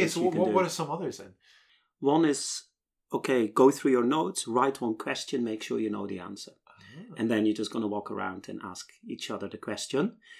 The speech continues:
Speaker 1: And then the answers get better, right? Become a bit richer because they've thought about it.
Speaker 2: Is it a question about what you did
Speaker 1: Yeah.
Speaker 2: in the training then? Or
Speaker 1: Yeah, yeah,
Speaker 2: yeah.
Speaker 1: so it's something like content, right? Yeah. And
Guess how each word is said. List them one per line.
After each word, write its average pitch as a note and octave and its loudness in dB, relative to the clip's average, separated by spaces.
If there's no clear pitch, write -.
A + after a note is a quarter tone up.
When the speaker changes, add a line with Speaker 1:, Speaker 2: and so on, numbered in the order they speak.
Speaker 1:
And A#2+ 2
then C3+ 6
the B2+ 6
answers C3+ 2
get G#2+ -4
better, G2+ -8
right? A#2+ -12
Become G#2 -8
a G#2+ -6
bit A2 -6
richer A2 -2
because G#2+ -10
they've A2 -10
thought G#2 -8
about A2 -4
it. C#3 -4
Speaker 2:
Is D3 -4
it C#3 -4
a C3+ -4
question C#3+ -4
about A2+ -6
what A2 -10
you A2 -12
did A2+ -4
Speaker 1:
Yeah. C3 8
Speaker 2:
in F#2+ -4
the - -12
training A#2+ -8
then? D#2+ -16
Or F#2 -18
Speaker 1:
Yeah, D3+ 12
yeah, C3+ 12
Speaker 2:
yeah. A#2 2
Speaker 1:
so A#2+ 4
it's B2+ 2
something A2+ -2
like A2 -4
content, G2+ 2
right? C3+ -6
Yeah. - -14
And A#2 0